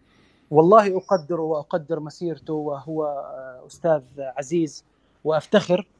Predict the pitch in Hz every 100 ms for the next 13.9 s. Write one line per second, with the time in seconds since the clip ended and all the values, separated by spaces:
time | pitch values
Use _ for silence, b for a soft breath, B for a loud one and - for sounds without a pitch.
0 | - 147 143 147 160 - 170 240 196 156
1 | 151 143 143 139 135 135 135 139 165 -
2 | 135 143 139 143 170 _ - 139 151 160
3 | 151 165 - 151 143 139 147 156 143 127
4 | - 160 147 175 143 135 - _ _ _
5 | 139 - 156 139 131 135 135 139 127 143
6 | 131 131 151 143 143 156 _ b b b
7 | 143 135 - 190 175 160 160 175 143 143
8 | 151 143 147 147 - 135 143 135 147 156
9 | - 139 135 131 123 - 151 151 156 _
10 | _ _ - 160 156 - - 170 156 147
11 | 143 147 135 131 127 123 135 - 165 147
12 | 147 - _ _ _ _ 147 143 139 131
13 | 143 - 170 147 139 143 151 147 156